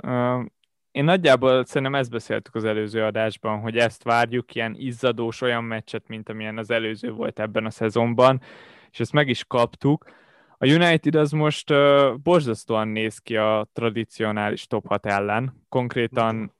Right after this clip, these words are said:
Speaker 1: nincs akciógólja, és egy, ö,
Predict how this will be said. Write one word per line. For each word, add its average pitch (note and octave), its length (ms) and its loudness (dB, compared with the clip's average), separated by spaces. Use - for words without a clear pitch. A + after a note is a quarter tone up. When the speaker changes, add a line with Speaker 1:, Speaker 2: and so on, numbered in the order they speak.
Speaker 1:
nincs C3+ 300 2
akciógólja, A2+ 1300 0
és - 340 -12
egy, A#2 440 -2
ö, A2 340 -2